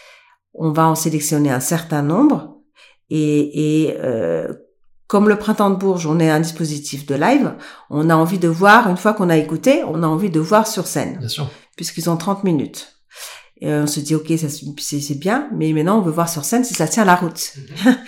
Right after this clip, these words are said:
Speaker 1: <laughs> Parce que parfois, ça tient pas toujours la route. Et
Speaker 2: <laughs>
Speaker 1: parfois, on a des très bonnes surprises. Parfois, on est vraiment déçus. On se dit, ah ouais, non, c'est pas vrai.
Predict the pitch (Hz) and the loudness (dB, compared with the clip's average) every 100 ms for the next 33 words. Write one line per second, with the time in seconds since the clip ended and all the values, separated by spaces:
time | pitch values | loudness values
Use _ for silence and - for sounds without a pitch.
0 | - - - - 143 143 143 - - 269 | -14 -12 -14 -14 -10 -8 -6 -6 -4 -2
1 | 180 160 151 226 233 180 147 135 180 302 | -4 -4 -2 -2 -2 -4 -2 -2 0 0
2 | 269 165 170 - - 277 349 196 180 165 | 0 -2 2 2 6 8 8 8 4 2
3 | 165 220 190 180 151 - 240 311 226 160 | 2 4 4 0 -2 0 4 4 4 0
4 | 139 - 233 247 175 156 156 175 247 170 | -4 -2 0 2 2 0 0 2 2 2
5 | 143 262 254 - - - 247 208 220 180 | 0 0 0 -2 -8 -6 -4 -4 -4 -6
6 | 165 156 - - - 185 240 | -8 -10 -10 -8 -8 -6 -4